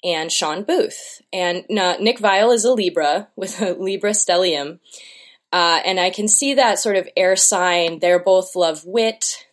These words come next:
They both, uh, you know, are chatty and, um, communication. So I see why they got along.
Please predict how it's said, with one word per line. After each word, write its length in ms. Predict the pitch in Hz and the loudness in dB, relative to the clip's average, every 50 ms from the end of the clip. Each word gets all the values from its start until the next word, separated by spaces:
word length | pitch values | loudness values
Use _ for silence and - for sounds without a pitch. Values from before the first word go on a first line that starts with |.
| _ - | _ -4
They 80 | 175 175 | -2 0
both, 440 | 175 170 165 165 - - - - - - | 0 0 0 -2 -6 -10 -14 -14 -14 -10
uh, 200 | - 185 180 170 - - - | -6 -4 -4 -4 -4 -6 -8
you 80 | 190 180 | -8 -6
know, 180 | 170 165 165 | -4 -4 -4
are 180 | 160 - - 165 | -4 -6 -8 -6
chatty 560 | - - - 220 208 208 208 214 208 208 202 - | -4 -2 0 2 2 2 2 2 0 -2 -4 -8
and, 420 | - 170 165 165 160 160 165 156 - - - - - | -8 -8 -8 -8 -8 -10 -10 -10 -8 -8 -8 -8 -8
um, 220 | 175 170 170 165 165 | -6 -6 -6 -8 -8
communication. 600 | - - 208 196 190 - 208 190 190 - 196 190 | -8 -4 -4 -4 -4 -4 -4 -4 -4 -4 -4 -4
So 120 | - 196 | -2 0
I 60 | 180 180 | 0 0
see 180 | 180 - 254 | 0 0 0
why 160 | 240 233 208 | 2 2 2
they 140 | 180 175 160 | 2 0 -2
got 200 | 160 170 160 160 | -2 -2 -2 -2
along. 520 | 156 147 143 143 139 139 143 175 220 339 | -2 -2 -4 -4 -6 -4 -4 -6 -6 -8